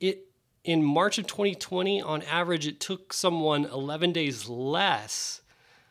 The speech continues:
to sell their home than it took in two thousand nineteen. So again,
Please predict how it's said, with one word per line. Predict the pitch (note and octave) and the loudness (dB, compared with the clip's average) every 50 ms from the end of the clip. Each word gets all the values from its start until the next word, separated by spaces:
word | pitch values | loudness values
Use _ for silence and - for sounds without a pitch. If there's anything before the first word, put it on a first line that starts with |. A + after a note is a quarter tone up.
| _ _ _ _ _ _ - | _ _ _ _ _ _ -8
to | - - - - C#3+ C#3+ C#3+ C#3 C#3 C#3 C3+ C3+ C3+ C3+ C3+ - | -6 -6 -4 -2 0 0 0 0 0 0 0 0 -2 -2 -2 -2
sell | - - - - E3 D3+ D3 | 0 0 0 2 0 0 0
their | D3 D3 C#3+ | 0 -2 -2
home | C3 - - F3 E3 D3+ C3+ B2+ B2+ B2 | -2 2 4 6 6 6 4 2 0 0
than | A#2+ A#2+ B2 | -2 -2 -2
it | C3 B2+ - | -4 -4 -6
took | - - C#3+ B2+ - - - _ _ _ _ _ _ _ _ _ _ _ - | -6 -6 -6 -6 -8 -10 -18 _ _ _ _ _ _ _ _ _ _ _ -10
in | C3+ A#2 | -8 -6
two | - - C#3 | -6 -4 -2
thousand | C#3 C3+ B2+ C3+ C3+ | 0 0 0 2 2
nineteen. | C3+ C3 C3 - - F#3+ D3+ | 2 0 0 0 2 2 2
So | - - | 2 0
again, | C#3 C3 B2 - G#3 F3+ B2+ A2 | -2 0 2 2 2 2 2 -2